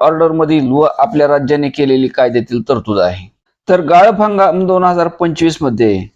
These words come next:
यंदा शेतकऱ्याची दिवाळी ही गोड होणार असून ऊस उत्पादक शेतकऱ्यासाठी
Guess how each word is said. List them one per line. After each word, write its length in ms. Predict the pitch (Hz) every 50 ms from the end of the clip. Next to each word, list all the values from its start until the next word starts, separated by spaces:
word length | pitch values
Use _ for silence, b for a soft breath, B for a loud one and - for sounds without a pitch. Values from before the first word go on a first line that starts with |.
| _ _ _ _
यंदा 300 | 139 147 165 170 165 170 165
शेतकऱ्याची 640 | 147 185 170 131 - 165 165 160 160 151 160 160 151 139 127 123 127
दिवाळी 300 | 143 143 139 131 120 113
ही 360 | 110 135 143 131 113 101 101 104 _ - 104
गोड 180 | 139 160 165
होणार 300 | 151 151 151 147 143 135
असून 320 | 135 127 - - 135 120 110
ऊस 200 | 113 151 - -
उत्पादक 440 | 170 135 - _ - 143 135 147 135
शेतकऱ्यासाठी 800 | - - 151 - - 135 131 131 120 - 131 104 - 110 104 101